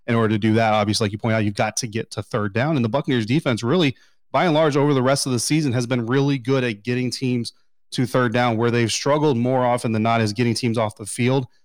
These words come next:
in third down, in third down, sitting there, uh, with an opposing third down conversion rate over forty percent. And usually you wanna be right around the thirty-three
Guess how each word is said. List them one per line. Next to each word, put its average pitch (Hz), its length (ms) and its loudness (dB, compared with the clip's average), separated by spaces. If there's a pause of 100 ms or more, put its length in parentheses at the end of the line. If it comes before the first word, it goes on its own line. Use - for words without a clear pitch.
(120)
in 120 100 -4
third 123 220 2
down, 131 320 0
in 120 140 -2
third 131 180 0
down, 131 180 0
sitting 131 300 0
there, 127 260 0 (300)
uh, 123 60 2
with 120 100 2
an 113 60 4
opposing 123 420 0
third 120 180 0
down 117 180 0
conversion 113 380 -2
rate 113 200 0
over 127 340 0
forty 120 320 -2
percent. 113 360 -2
And 110 120 0
usually 117 220 0
you 113 80 2
wanna 110 180 2
be 110 140 0
right 110 200 2
around 107 200 0
the 98 60 -10
thirty-three 110 640 -4